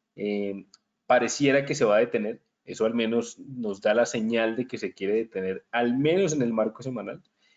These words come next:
y ya empezar con una etapa de enrangamiento. Debería ocurrir ese, esa situación. Tenemos velas de indecisión, varias colas que nos estarían marcando la finalización y posible entrada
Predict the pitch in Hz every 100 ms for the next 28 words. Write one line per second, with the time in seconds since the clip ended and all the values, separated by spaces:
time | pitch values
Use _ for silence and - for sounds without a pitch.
0 | _ - 131 117 110 - 127 - 107 95
1 | 110 110 110 113 - 113 110 110 104 101
2 | 90 90 98 110 - 151 131 123 113 104
3 | 131 185 131 98 110 95 95 92 101 95
4 | - _ - - - 101 - - 160 147
5 | 143 _ _ _ _ _ _ _ - 165
6 | 190 202 180 208 208 202 202 170 151 143
7 | 196 214 208 156 147 147 - 196 190 196
8 | 208 - 135 113 113 113 107 127 139 139
9 | 117 123 135 143 120 107 104 95 131 151
10 | 185 - 156 147 143 123 - 165 175 165
11 | 185 170 135 135 123 131 185